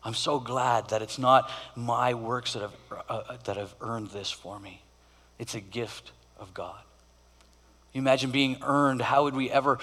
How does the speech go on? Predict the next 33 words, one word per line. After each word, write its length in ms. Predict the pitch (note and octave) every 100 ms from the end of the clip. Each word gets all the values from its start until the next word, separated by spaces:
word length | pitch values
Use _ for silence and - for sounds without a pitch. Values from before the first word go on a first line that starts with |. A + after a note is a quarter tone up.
| - -
confess 400 | B2+ A#2+ C3 -
our 80 | B2+
sins 320 | - C#3+ C#3+
to 80 | A#2
one 120 | A2+
another? 240 | A2 A2
We 120 | A2+
would 120 | B2+ A#2+
never 220 | B2 B2+
want 220 | A#2+ A#2+
anybody 340 | A#2+ A#2+ A#2
to 140 | A2+ A#2+
know. 340 | A2+ A#2 - - _ _ _ _ _ _ _ _ _
If 100 | D3+
it 60 | D3
was 180 | C#3+ B2+
earned, 320 | C#3 E3 D3+ A#2+
how 160 | D3+
would 100 | D#3
we 200 | D3 B2+ - -
bear 340 | A#2 C#3+ C#3+ D3+
one 200 | D3 C#3+
another's 280 | C#3+ C#3
burdens? 280 | B2 E3+ E3
'Cause 120 | -
we 120 | B2+ C3+
would 80 |
just 120 | C3 A#2
constantly 500 | - D3+ - C3 C3+
hide 340 | - D3 D3
our 100 | C3+
burdens 340 | B2 E3+ E3
because 300 | C3 C3 C3